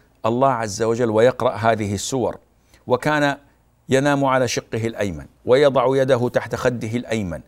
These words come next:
ويقول: "اللهم قني عذابك يوم تبعث عبادك". وكان يقول إذا أوى إلى فراشه، كما ذكر ذلك الإمام مسلم في صحيحه: "الحمد لله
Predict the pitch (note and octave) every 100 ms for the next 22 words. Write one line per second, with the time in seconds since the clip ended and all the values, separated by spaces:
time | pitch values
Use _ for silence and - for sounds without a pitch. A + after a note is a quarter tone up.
0 | _ _ - C3+ C3+ - C#3+ C3+ C3+ C3+
1 | B2+ A#2+ B2 A#2 A#2+ B2+ A#2+ G#2+ A2+ A2
2 | A#2+ A2+ A2 A2 A#2 A#2 G#2+ - A#2+ G2+
3 | G2 G#2+ G2 G2 G#2+ F2 E2+ - _ _
4 | _ _ _ _ _ _ _ _ _ _
5 | _ _ _ _ _ _ _ - C#3+ F3
6 | E3+ E3 D3 - E3 A#2 - _ _ _
7 | _ _ _ - C3+ C3+ C#3+ D#3 C#3+ C3+
8 | B2 C3+ C#3+ - A#2+ C3+ C3+ B2+ C3 C3+
9 | B2+ B2+ B2 B2 C3 C3 B2 A2+ A#2+ A2
10 | B2+ C3 - - _ - - - B2 -
11 | G#3 D#3+ C3+ B2+ A#2 A#2 G#2 F2